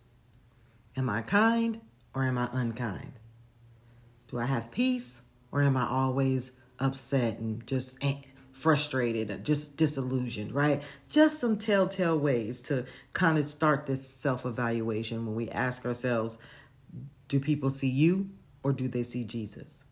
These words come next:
Right? Am I willing to help or am I the one that says, "Oh no, get somebody else to do it"? Amen. <laughs> So I'm trying to make it plain to give us a,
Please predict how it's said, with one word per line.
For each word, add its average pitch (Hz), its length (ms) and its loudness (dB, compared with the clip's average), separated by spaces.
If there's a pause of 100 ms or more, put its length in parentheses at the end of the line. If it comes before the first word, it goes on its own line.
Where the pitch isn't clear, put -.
(140)
Right? 156 380 -2
Am 127 160 -2
I 117 80 -4
willing 123 380 -2
to 127 100 -6
help 180 460 2
or 127 120 0
am 127 120 0
I 131 100 4
the 139 100 2
one 131 280 2
that 131 160 -2
says, 127 380 0
"Oh 139 200 4
no, 135 180 2
get 135 180 0
somebody 123 420 0
else 120 160 0
to 123 100 -2
do 135 260 6
it"? - 200 -4 (260)
Amen. 151 600 6
<laughs> - 160 -2 (320)
So 196 180 6
I'm 180 100 6
trying 214 260 6
to 208 60 4
make 190 220 4
it 160 120 0
plain 143 420 2
to 151 100 2
give 139 240 4
us 147 180 2
a, 123 340 0